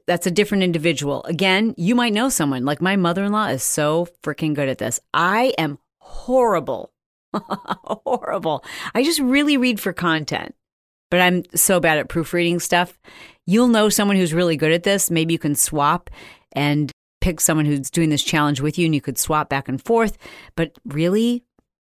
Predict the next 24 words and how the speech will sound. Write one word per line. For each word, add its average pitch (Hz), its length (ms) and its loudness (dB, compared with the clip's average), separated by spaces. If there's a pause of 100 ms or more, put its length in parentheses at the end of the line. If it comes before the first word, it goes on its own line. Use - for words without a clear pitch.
(200)
one 165 200 2
of 175 100 0
the 160 240 -2
easiest 170 400 0
ways 190 300 -2
to 165 80 0
have 147 180 -2
it 143 80 -4
done 151 220 0
in, 147 100 0
like, 131 220 -6
one 156 420 0
day 143 320 0
and 131 160 -2
not 151 180 0
owe 165 140 -2
someone 156 380 -2
a - 20 -6
favor, 139 520 -2
and 131 140 -4
it's - 280 -8
super 220 380 0
duper 156 300 -2
reasonable, 139 560 -2